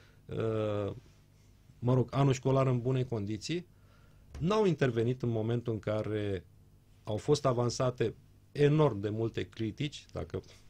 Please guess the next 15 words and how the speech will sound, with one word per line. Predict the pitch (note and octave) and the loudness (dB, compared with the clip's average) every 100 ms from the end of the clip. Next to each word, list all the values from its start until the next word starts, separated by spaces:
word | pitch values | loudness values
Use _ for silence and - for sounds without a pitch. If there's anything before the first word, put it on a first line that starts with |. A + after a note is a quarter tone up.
| - - | -20 -20
și | - | -10
intenționat, | G2+ G2+ A2 C3 C#3 - - | -6 -4 -2 -2 -2 -4 -4
uh, | F2 D#2+ | -6 -6
folosesc, | - F2 - - - D#2+ | -6 -6 -6 -8 -8 -8
uh, | E2 - - - - - - - - - - - | -10 -12 -20 -20 -20 -20 -20 -20 -20 -20 -20 -10
la | G#2+ A#2 | 2 4
limită | A#2+ B2+ G#2+ - | 6 6 4 0
limba | G#2 A2 G#2 | 0 2 2
română. | G2+ F#2+ F#2+ F#2+ B2+ - - - - - - - - - - - - - - - _ | 2 4 2 0 -4 -10 -20 -20 -20 -20 -20 -20 -20 -20 -20 -20 -20 -20 -20 -20 _
Uh, | A2 G#2 G#2+ G2+ G2+ G2 F#2+ - - - - | -8 -4 -4 -4 -4 -4 -4 -8 -20 -20 -4
însă, | C#3+ E3+ - D3+ E3 - - - - - - - - - - - - - | 0 0 0 -2 -4 -16 -20 -20 -20 -20 -20 -20 -20 -20 -20 -20 -20 -4
în | C3+ | 2
momentul | B2+ D3 E3+ D#3+ | 4 2 0 -2
în | |
care | C#3+ C3+ B2 G#2+ | 0 0 2 0